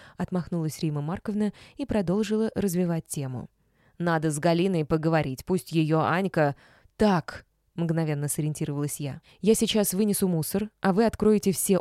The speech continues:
окна и бегите к соседям, звоните в санстанцию. Пусть срочно приезжают». «А зачем?» — не поняла Рима Марковна. «Это же Ч П», — всплеснула руками я. «Нужно срочно провести демеркуризацию,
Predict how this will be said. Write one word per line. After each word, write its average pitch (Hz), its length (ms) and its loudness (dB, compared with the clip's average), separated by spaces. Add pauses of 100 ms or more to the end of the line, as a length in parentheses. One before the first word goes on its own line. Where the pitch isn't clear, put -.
окна 202 360 2
и 208 260 0
бегите 190 420 2
к - 40 -12
соседям, 185 480 0
звоните 180 460 0
в 190 40 -2
санстанцию. 151 840 -2 (340)
Пусть 226 320 0
срочно 214 460 4
приезжают». 165 680 0 (920)
«А 143 320 -2
зачем?» — 156 640 -2 (300)
не 185 160 0
поняла 170 340 0
Рима 160 240 0
Марковна. 151 560 -4 (360)
«Это 190 180 0
же 180 160 2
Ч - 160 0
П», — 170 280 0 (280)
всплеснула 175 500 0
руками 160 320 -2
я. 143 240 -4 (220)
«Нужно 202 260 4
срочно 214 380 0
провести 180 480 -2
демеркуризацию, 185 1040 2